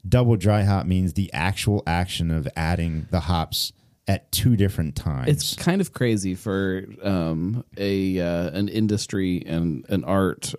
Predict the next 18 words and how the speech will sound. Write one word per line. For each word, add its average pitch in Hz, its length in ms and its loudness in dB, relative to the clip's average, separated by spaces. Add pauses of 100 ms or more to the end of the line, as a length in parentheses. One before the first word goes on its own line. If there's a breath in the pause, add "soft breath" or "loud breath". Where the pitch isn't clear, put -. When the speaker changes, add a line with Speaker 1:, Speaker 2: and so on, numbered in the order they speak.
Speaker 2:
or 87 300 2
a 82 80 2
science, 90 560 2
whatever 92 280 0
you 87 140 2
wanna 85 160 2
consider 87 680 -2
your 90 80 -6
brewing, 95 420 2
for 87 260 0 (300 loud breath)
something 123 360 4
that 95 120 2
is 90 180 2
very, 90 420 2
um, 82 380 0 (160)
exact 90 680 0
and, 82 560 0 (500 loud breath)
um, 80 500 -2